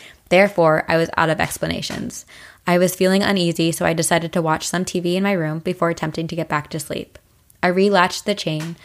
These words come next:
replaced the body pillow, and turned off the lights. I watched T V until roughly two thirty, and I decided that I was being childish and needed to suck it up and get some sleep.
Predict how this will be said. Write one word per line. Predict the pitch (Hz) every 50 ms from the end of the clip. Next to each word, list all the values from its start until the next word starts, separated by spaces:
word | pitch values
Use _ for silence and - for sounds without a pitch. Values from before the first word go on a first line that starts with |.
| - - _
replaced | - 185 180 - 185 180 180 185 -
the | 202
body | 180 175 170 170 175 175
pillow, | - 170 165 160 160 -
and | - - 170 165
turned | - 165 156 156
off | 160 151 147 -
the | - 156
lights. | 151 151 - - - - - - _ _ _ _ _ - - - - _ -
I | 175 175
watched | 175 175 185 - -
T | - 208 196 180
V | 180 180
until | 175 175 160 165 165
roughly | 170 160 151 - 170 160
two | 156 - - 208
thirty, | 208 - 180 170 160 156 156 185 196 - - -
and | 196 180 180
I | 175 170
decided | 175 165 - 180 165 175 175
that | 170 170
I | 160 160
was | 170 165 -
being | 170 160 160
childish | 156 - 254 269 269 254 254 247 -
and | - 190
needed | 190 190 185 185 170 175
to | 165
suck | - - 269 277 -
it | 220
up | 208 202 -
and | 180 170
get | 175 170 -
some | - 165 160
sleep. | - - - - - -